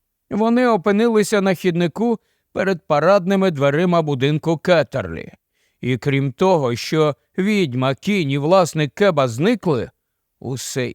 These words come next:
інше було достоту, як тоді, коли вони його покинули. Вони побачили ліхтарний стовп із відламаною сталевою поперечкою,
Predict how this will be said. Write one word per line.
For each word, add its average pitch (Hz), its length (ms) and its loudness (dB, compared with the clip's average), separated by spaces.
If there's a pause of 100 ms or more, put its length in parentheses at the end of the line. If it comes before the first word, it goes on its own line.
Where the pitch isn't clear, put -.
інше 208 460 0
було 180 300 2
достоту, 170 800 0
як 151 260 -2
тоді, 151 460 -2 (340)
коли 170 380 2
вони 165 380 0
його 139 380 0
покинули. 120 800 -4 (720)
Вони 294 300 -2
побачили 220 760 2
ліхтарний 190 680 2
стовп 214 500 -2 (260)
із 208 220 -2
відламаною 208 760 2
сталевою 208 580 2
поперечкою, 202 960 0